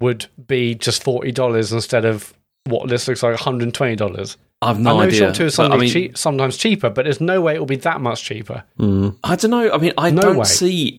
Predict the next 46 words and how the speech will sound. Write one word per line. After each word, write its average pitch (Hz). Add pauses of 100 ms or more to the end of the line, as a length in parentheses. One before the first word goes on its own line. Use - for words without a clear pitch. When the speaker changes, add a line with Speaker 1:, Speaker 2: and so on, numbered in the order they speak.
Speaker 2:
I 131
don't 165
see 160
how 110
they 117
can 120
release 127
something -
which -
is 117
essentially 120
the 110
same 104 (420)
and 120
then, 117
like, 110
triple 113
the 104
price 110
or 101
whatever. 90 (260)
I 110
just 135
can't 170
see 147
how 135
they 123
can 123
do 123
that. - (420)
Like, 104
I 113
mean, 139
well, 156
actually, 147
no, 117
I 95
can 127
see 101
them 92
doing 87
that 95
because 98
this 107
is 101 (160)
Sony 95